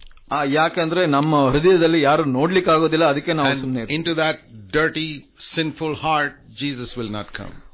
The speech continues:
Speaker 1: ಅಂತ ಒಂದು, ಆ, ಪ-, ಪರಿಶುದ್ಧ ಇಲ್ಲದೆ ಇರಂತ, ಆ, ಒಂದು ಕೊ-, ಕೊಳಚೆ ಪ್ರದೇಶಕ್ಕೆ ಯೇಸು ಬರೋದಿಲ್ಲ.
Speaker 2: So remember, the heart is important.
Speaker 1: ಯಾವಾಗ್ಲೂ ನೆನ್ಪಿಟ್ಕೊಳ್ಳಿ, ಹೃದಯ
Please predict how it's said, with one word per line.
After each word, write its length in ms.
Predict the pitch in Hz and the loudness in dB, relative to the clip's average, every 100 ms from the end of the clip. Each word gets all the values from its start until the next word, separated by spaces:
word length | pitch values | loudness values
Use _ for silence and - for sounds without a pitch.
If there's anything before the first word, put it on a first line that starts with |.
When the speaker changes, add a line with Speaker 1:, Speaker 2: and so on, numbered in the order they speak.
| - | -4
Speaker 1:
ಅಂತ 280 | 135 180 202 | -2 0 4
ಒಂದು, 720 | 190 170 170 165 165 143 127 113 113 | 4 4 2 2 4 4 2 -2 -4
ಆ, 200 | 113 120 117 107 | -2 -2 -4 -6
ಪ-, 260 | - 110 117 | -4 -4 0
ಪರಿಶುದ್ಧ 440 | 139 170 196 202 170 | 0 2 2 2 2
ಇಲ್ಲದೆ 440 | 135 131 202 202 | 2 4 4 4
ಇರಂತ, 320 | 196 185 175 175 165 135 127 120 127 | 4 4 2 2 2 0 -4 -8 -6
ಆ, 260 | 123 113 - - _ - | -6 -8 -12 -20 _ -4
ಒಂದು 520 | 135 135 131 123 117 - - 131 - | 0 2 4 2 -2 -8 -6 -4 0
ಕೊ-, 440 | 143 143 131 123 | 2 4 4 0
ಕೊಳಚೆ 680 | - 147 175 185 175 151 135 | 2 2 4 4 4 4 2
ಪ್ರದೇಶಕ್ಕೆ 1000 | 135 147 151 185 165 - 185 131 127 127 | 0 -2 0 0 -2 0 0 0 0 0
ಯೇಸು 280 | 147 151 160 | 0 0 0
ಬರೋದಿಲ್ಲ. 380 | 131 143 120 - - _ - - - - - - | 0 0 -4 -12 -18 _ -20 -20 -20 -20 -20 -10
Speaker 2:
So 80 | 110 | -6
remember, 400 | 104 120 147 143 | -4 -2 -2 -2
the 160 | 131 101 117 | -4 -6 -4
heart 180 | 139 131 | -4 -4
is 180 | 110 | -8
important. 400 | 113 110 107 82 - - _ - - 131 127 | -8 -8 -10 -12 -20 -20 _ -20 -8 -2 0
Speaker 1:
ಯಾವಾಗ್ಲೂ 400 | 143 175 170 160 | 2 4 4 2
ನೆನ್ಪಿಟ್ಕೊಳ್ಳಿ, 680 | 139 160 160 143 135 135 135 | 2 2 0 0 0 2 2
ಹೃದಯ 400 | 120 156 185 | 2 4 4